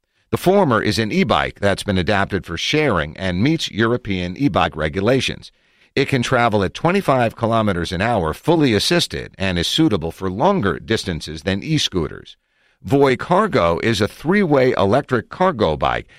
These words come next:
that caters specifically to riders who have to carry bulky loads, such as groceries or children. The bike has a large box on the front, which features three-point seatbelts.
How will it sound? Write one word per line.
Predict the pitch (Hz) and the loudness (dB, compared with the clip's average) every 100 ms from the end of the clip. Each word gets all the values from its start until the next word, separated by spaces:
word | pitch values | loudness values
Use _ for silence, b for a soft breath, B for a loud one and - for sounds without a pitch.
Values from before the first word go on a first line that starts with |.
| b | b
that | 104 - | -4 0
caters | 127 107 95 | 0 2 0
specifically | - 113 - 196 120 87 78 80 | -2 -2 0 2 0 -2 -6 -6
to | 98 | -4
riders | 76 78 73 90 - | 0 0 0 -2 -2
who | 90 | -2
have | 85 - | -2 -6
to | |
carry | - 101 87 82 | -4 -2 0 -2
bulky | 67 117 123 104 90 | 0 0 0 -4 -2
loads, | 107 147 85 67 - b | 0 2 0 -4 -10 b
such | - 104 90 | -2 -2 0
as | 82 - | -2 -2
groceries | 101 98 - 69 82 120 | 0 0 0 -4 -4 -4
or | 71 69 - | -6 -10 -4
children. | - 220 101 - - b b b - | 0 0 0 -4 -12 b b b -4
The | 110 | 2
bike | 147 151 | 2 2
has | 135 117 | 0 0
a | 95 | 0
large | 92 123 165 160 139 | 2 2 4 2 -2
box | 117 143 135 - | 0 0 0 0
on | 82 65 | -2 -2
the | |
front, | - 73 65 - | -6 -6 -6 -4
which | 90 - | -4 -2
features | 110 107 98 92 - | 0 0 0 -2 -2
three-point | - 170 - 110 104 - | 0 0 0 -2 -2 -2
seatbelts. | 202 208 - 65 - - | -2 -2 -2 -4 -8 -20